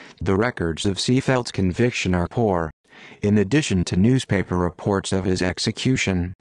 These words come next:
there are only two memory protocols of conversations conducted in April nineteen thirty-six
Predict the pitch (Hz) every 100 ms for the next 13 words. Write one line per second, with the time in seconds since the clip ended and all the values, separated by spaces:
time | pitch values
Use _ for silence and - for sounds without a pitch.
0 | _ - 95 98 98 113 127 117 104 -
1 | 107 127 131 95 - 127 110 92 90 87
2 | 85 - 98 - 104 98 95 - 127 -
3 | 90 85 113 101 87 - 101 98 110 113
4 | 113 90 82 85 113 110 107 95 107 107
5 | 104 120 98 -